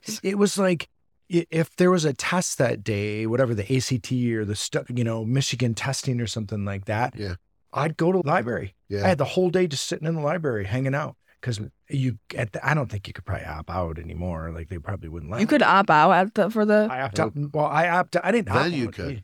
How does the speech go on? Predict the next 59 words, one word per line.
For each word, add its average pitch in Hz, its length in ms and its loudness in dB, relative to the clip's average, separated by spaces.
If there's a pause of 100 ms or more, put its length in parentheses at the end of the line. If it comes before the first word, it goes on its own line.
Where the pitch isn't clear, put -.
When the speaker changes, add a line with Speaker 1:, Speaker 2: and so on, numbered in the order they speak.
(140)
Speaker 1:
He 110 100 -4
Speaker 2:
Yeah. 104 60 2
Speaker 3:
I - 40 2
was - 80 4
gonna 254 140 8
Speaker 1:
he 196 60 4
Speaker 3:
say, 147 160 4
Speaker 1:
was 190 80 6
Speaker 3:
you 196 40 6
Speaker 1:
like, 226 80 2
Speaker 3:
can't 165 220 2
do 165 100 6
it 175 60 6
anymore. 165 340 6
You 160 100 6
Speaker 1:
I 160 40 6
was 156 60 6
Speaker 3:
have 160 100 4
to - 20 -6
Speaker 1:
like, 127 80 -4
Speaker 3:
take 160 240 6
it. 151 200 6
Speaker 2:
Yeah. - 40 -8 (100)
Speaker 1:
"Sorry, 135 360 0
I'm, 120 200 -4
I 113 100 -10
can't 127 200 -6
take 147 200 -6
this, 98 300 -10
man." 107 220 -8
But 156 260 0 (140)
Speaker 3:
That's 190 420 4
Speaker 1:
I 170 60 2
got 190 160 4
into, 165 120 -2 (120)
Speaker 3:
awesome. 233 160 4
Speaker 1:
I - 60 2
mean, 165 120 -6
I 160 60 -8
got 143 220 -6
into 139 120 -8
Grand 139 240 -2
Valley, 147 280 2
too, 147 260 0
without 117 340 2
any 127 320 0
test 127 280 -4
scores. 123 640 -6 (280)
Speaker 2:
Yeah. 117 140 0
Speaker 1:
So, 113 360 -4 (360)
and 113 80 0
Speaker 2:
It's 117 100 -4
Speaker 1:
I 113 40 0
Speaker 2:
way 110 200 4
more 110 180 2
competitive. 90 440 -4
Speaker 3:
Seriously? 269 640 4 (200)
Speaker 1:
Yeah. 127 320 -6 (360)
Yeah. 120 360 -6